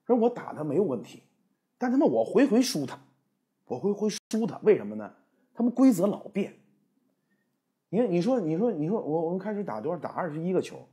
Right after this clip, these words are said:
完了呢，我这个他十，就是偶尔有一次，比方说他十一比十领，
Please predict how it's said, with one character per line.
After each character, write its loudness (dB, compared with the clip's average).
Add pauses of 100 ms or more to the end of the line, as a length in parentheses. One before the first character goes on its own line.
(240)
完 -6
了 -4
呢， -4
我 -6
这 0
个 -2 (220)
他 -4
十， -6
就 -6
是 -4
偶 2
尔 4
有 0
一 -6
次， -6
比 -4
方 -4
说 -8 (240)
他 -8
十 -6
一 0
比 -10
十 -2
领， -4